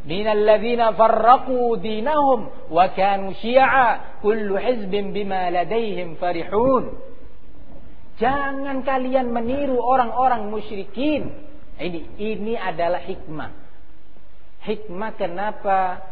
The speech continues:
ayat-ayat tentang orang-orang kafir itu dijadikan dalil dan hujjah untuk menasihati umat ini. Kenapa? "Jangan," kata Allah, "kalian meniru jejak orang-orang musyrikin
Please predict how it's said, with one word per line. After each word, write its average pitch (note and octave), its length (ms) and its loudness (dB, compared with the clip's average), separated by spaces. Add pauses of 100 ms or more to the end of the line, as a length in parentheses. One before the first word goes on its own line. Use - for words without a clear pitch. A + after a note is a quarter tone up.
(440)
ayat-ayat F#3+ 560 0
tentang F3 240 -4
orang-orang E3 480 -4
kafir D3+ 320 -6
itu D3+ 560 -4 (160)
dijadikan D3 720 -4
dalil D#3+ 320 -4
dan C3 240 -6
hujjah F3 400 -4
untuk E3 240 -4
menasihati C3 560 -6
umat A#2+ 240 -6
ini. A2+ 240 -6
Kenapa? E3+ 640 -4
"Jangan," D#3 480 -4
kata C#3 320 -6
Allah, C#3 160 -4
"kalian C#3 480 -4
meniru D3+ 560 -6
jejak D3 320 -6
orang-orang C3 560 -6
musyrikin A2+ 720 -6